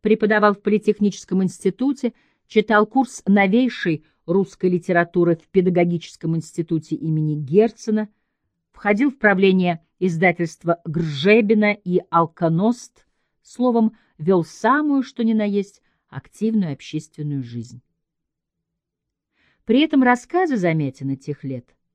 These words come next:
"Дракон", "Пещера", "Мамай", "Икс", рассказ о самом главном и так далее, лишены революционного пафоса.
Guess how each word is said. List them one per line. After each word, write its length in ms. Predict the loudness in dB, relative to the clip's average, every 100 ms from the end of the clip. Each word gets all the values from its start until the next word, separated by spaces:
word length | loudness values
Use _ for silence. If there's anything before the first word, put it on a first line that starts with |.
| _ _ -10
"Дракон", 580 | -4 -4 -4 -6 -6 -12 _ _ _ _ _ _
"Пещера", 640 | -6 -4 -6 -6 -8 -12 _ _ _ _ _ _ _
"Мамай", 640 | -4 2 4 4 0 -6 _ _ _ _ _ _ -6
"Икс", 640 | -4 -4 _ -20 -20 -20 _ _ _ _ _ _ -4
рассказ 680 | -2 -2 -6 -6 -6 -6 -8
о 100 | -8
самом 460 | -4 -4 -2 -4 -4
главном 440 | -4 -4 -4 -8 -8
и 80 | -12
так 220 | -10 -12
далее, 380 | -12 -10 -12 -14 _ _ _ _ _ _ _ _ 0
лишены 720 | 2 2 2 2 4 2 0
революционного 840 | 0 0 0 -2 -2 0 0 -2
пафоса. 600 | -2 -2 -2 -8 -16 -20